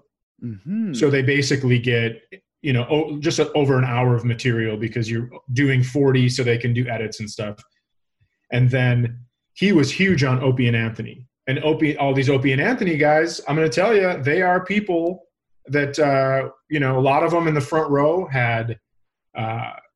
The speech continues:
Speaker 2: chains outside of turtlenecks. It just, it felt very what I, I'm from Minnesota.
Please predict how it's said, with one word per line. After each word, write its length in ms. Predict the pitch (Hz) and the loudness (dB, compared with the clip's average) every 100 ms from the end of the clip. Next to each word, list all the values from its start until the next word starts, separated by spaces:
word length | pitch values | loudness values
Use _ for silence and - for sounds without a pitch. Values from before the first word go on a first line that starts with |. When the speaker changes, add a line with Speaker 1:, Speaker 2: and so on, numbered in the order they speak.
| _ | _
Speaker 2:
chains 800 | - 143 139 156 208 208 - _ _ | -4 -2 0 0 -2 -4 -6 _ _
outside 720 | 127 143 - - 156 139 143 139 | -2 -2 -2 -4 -2 0 2 0
of 100 | 123 | 0
turtlenecks. 760 | - 143 156 180 214 - - _ _ - - - - | 0 2 0 -4 -6 -12 -16 _ _ -12 -6 -4 0
It 60 | |
just, 220 | 131 147 | 0 0
it 120 | 156 123 | -2 -4
felt 400 | 160 160 147 117 | 0 0 -2 0
very 300 | 156 160 156 | 2 4 2
what 140 | 151 | 2
I, 200 | 147 127 - | 2 -2 -4
I'm 80 | 233 | -4
from 140 | 233 247 | 2 4
Minnesota. 560 | 214 139 180 120 - | 4 2 2 0 -2